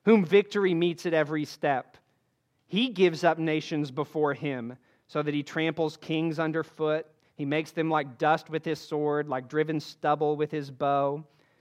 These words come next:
He pursues them and passes on safely by paths his feet have not trod." Okay, here's the question. Who has performed and done this?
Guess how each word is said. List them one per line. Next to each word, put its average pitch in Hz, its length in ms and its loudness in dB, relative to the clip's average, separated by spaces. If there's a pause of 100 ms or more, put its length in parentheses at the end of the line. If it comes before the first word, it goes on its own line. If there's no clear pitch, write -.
(320)
He 202 140 0
pursues 196 640 0
them 190 300 0
and 151 120 -2
passes 180 460 -4
on 175 180 2
safely 170 560 -4
by 143 200 0
paths 160 480 -6
his 147 180 -12
feet 170 260 -10
have 147 160 -6
not 156 340 -2 (300)
trod." 147 600 2 (440)
Okay, 131 160 -6
here's 151 220 -2
the 156 80 -6
question. 156 580 0 (340)
Who 262 180 4
has 294 200 4
performed 277 680 6
and 254 240 4
done 320 240 8
this? 165 500 0